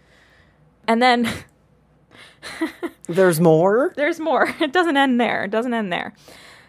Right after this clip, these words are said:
Speaker 1: Elvira starts sarcastically singing Always at him as he runs away out of the studio.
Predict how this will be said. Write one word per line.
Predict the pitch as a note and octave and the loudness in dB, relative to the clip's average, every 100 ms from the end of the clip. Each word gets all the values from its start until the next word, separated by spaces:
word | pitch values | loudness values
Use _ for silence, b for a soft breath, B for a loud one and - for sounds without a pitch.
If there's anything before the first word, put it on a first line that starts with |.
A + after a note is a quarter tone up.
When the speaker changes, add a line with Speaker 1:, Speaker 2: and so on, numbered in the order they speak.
| B _ - | B _ 2
Speaker 1:
Elvira | A#3+ C4 D4 D#4+ D#4+ | 4 6 4 4 2
starts | - A#3 A3 - | 2 0 0 -2
sarcastically | A3+ G3+ - A3 A#3 - B3+ A#3 G#3+ | -2 -2 -2 -2 0 -4 -4 -2 -2
singing | - A3 G#3 F#3+ - | -2 -4 -4 -6 -2
Always | F#3+ F#3+ F#3+ E3 - F3+ G#3 - - | 2 2 2 0 -2 -4 -4 -6 0
at | E3+ - | 0 0
him | D#3+ E3+ G#3 - | -6 -4 -6 -4
as | F3+ - - | -4 -4 -4
he | C#4 | -2
runs | A#3+ F3 G#3 A3 A3 | -2 0 2 2 2
away | G#3 G3 E3+ D#3+ G3 - | 0 2 2 2 0 -2
out | F#3+ | -2
of | F#3+ | -2
the | G3 | -4
studio. | - G#3 - - G2+ F#3+ | -4 -6 -4 -2 0 0